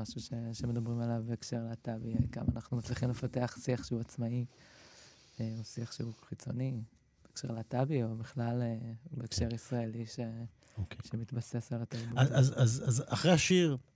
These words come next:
Speaker 2: נשמח אם קצת נדבר על מה ההחלטה הזאת באמת להפנות חלק מהמבט, אה,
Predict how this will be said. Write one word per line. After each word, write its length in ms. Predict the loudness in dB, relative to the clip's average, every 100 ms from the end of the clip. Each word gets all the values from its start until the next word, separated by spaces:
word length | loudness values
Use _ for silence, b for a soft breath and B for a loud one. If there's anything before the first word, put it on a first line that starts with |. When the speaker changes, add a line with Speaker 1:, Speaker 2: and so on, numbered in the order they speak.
| -6
Speaker 2:
נשמח 440 | 4 4 8 8
אם 80 | 8
קצת 240 | 6 6
נדבר 300 | 8 8 8
על 120 | 6 6
מה 140 | 6
ההחלטה 320 | 6 4 4
הזאת 180 | 2 4
באמת 300 | 4 6 4
להפנות 400 | 2 2 2 4
חלק 220 | 4 4
מהמבט, 540 | 4 4 4 0 0
אה, 60 | -2